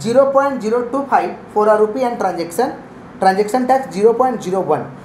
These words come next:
माने ब्रोकरेज दे रहे zero point zero two five प्लस zero point zero one ऐड कर लेंगे, हमारा क्या आ जाएगा भाई? ब्रोकरेज आ जाएगा। समझ रहे हैं? अब आइए हम लोग एक एक करके सम को करते हैं। पहले लिख दिए in the books of रमेश टेन परसेंट debenture interest payable। एक एक अठारह को क्या हुआ भाई? ढाई सौ टैक्स सिक्योरिटीज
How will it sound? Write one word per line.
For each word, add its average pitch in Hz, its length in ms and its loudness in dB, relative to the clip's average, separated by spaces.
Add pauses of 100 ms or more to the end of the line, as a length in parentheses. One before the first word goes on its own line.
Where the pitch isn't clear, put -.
(120)
माने 202 180 0
ब्रोकरेज 214 460 2
दे 240 80 0
रहे 254 180 0
zero 214 260 -2
point 220 260 -4
zero 202 200 -4
two 233 160 -4
five 262 180 4 (600)
प्लस 285 360 2 (100)
zero 214 300 0
point 262 320 -2
zero 156 160 -2
one 113 180 -10 (360)
ऐड 165 240 0
कर 147 120 -4
लेंगे, 113 280 -8 (260)
हमारा 196 300 4
क्या 233 160 4
आ 220 60 4
जाएगा 233 300 2
भाई? - 180 0 (380)
ब्रोकरेज 147 380 -4
आ 113 80 -6
जाएगा। 107 360 -12
समझ 180 200 0
रहे 226 100 -4
हैं? - 400 -12
अब 208 160 4
आइए 190 240 0
हम 226 120 -2
लोग 208 160 -2
एक 180 120 -6
एक 214 80 -4
करके 202 220 -6
सम 185 180 -4
को 196 120 -2
करते 202 260 -2
हैं। 202 180 -6 (300)
पहले 180 200 2
लिख 214 180 -4
दिए 226 200 0
in 196 160 -8
the 185 120 -4
books 208 220 -8
of 226 140 -6
रमेश 156 400 -6 (280)
टेन 180 200 -4
परसेंट 196 240 -6
debenture 165 380 -4
interest 165 380 -8
payable। - 680 -8
एक 285 220 0
एक 302 140 -4
अठारह 240 420 2
को 269 120 -2
क्या 269 180 4
हुआ 269 180 2
भाई? 262 200 2
ढाई 208 300 0
सौ 277 100 -2
टैक्स 262 340 -6
सिक्योरिटीज 254 460 -4